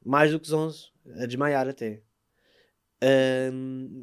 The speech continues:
n-, nem era dos, das pessoas que desmaiava mais. Havia lá doentes, soube de doentes que, opá, não toleravam sentar-se. E que ficam acamados meses. Eu consegui aos poucos e poucos começar a sentar vinte minutos, de-, a dez, vinte, et cetera, et cetera.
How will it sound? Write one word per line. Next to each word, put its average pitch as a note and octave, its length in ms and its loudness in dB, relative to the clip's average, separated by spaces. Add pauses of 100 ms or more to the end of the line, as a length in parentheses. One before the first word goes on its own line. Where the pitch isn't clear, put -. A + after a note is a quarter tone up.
(260)
n-, D#3 260 -6
nem D#3+ 200 -2
era D#3+ 120 4
dos, D#3 200 -6
das D3+ 140 -4
pessoas D#3 180 -6
que - 60 -18
desmaiava C#3 320 -2
mais. B2 300 -6
Havia B2 240 -6
lá B2 120 -2
doentes, A2+ 520 -10
soube B2 220 -12
de A2+ 60 -14
doentes A2+ 360 -8
que, A2+ 460 -6 (420)
opá, G#2+ 280 -2
não B2 200 -4
toleravam B2 1160 -6 (540)
sentar-se. D3 720 -2 (100)
E G2+ 80 -16
que - 80 -20
ficam A#2+ 240 -8
acamados B2+ 520 -8
meses. C3+ 600 -2 (800)
Eu A#2 60 -6
consegui C3+ 300 -4
aos C3+ 120 0
poucos D#3 320 -8
e D#3 60 -8
poucos D3 400 -6
começar C#3 300 -10
a C#3+ 40 -6
sentar C#3 400 -8
vinte C#3 220 -18
minutos, D3+ 320 -10
de-, C#3 240 -10
a D3 100 -14
dez, C3 500 -4 (120)
vinte, C3+ 440 -12
et - 60 -20
cetera, C3 220 -10
et - 40 -18
cetera. C3+ 320 -12